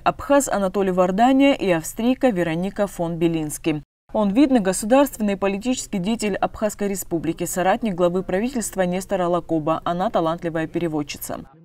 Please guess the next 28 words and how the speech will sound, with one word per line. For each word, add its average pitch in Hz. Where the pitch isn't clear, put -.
Судьба 247
сулила 277
им 220
спокойную 226
и -
счастливую 214
жизнь, 208
но 185
случился 269
тысяча 233
девятьсот 175
тридцать 196
седьмой 165
год. 139
Анатолия 220
Вардания 220
репрессируют 196
и 180
вскоре 196
расстреливают. 156
Веронику 175
отправляют 185
в 170
долгую 175
ссылку, 254
а 170
их 165
дочь 165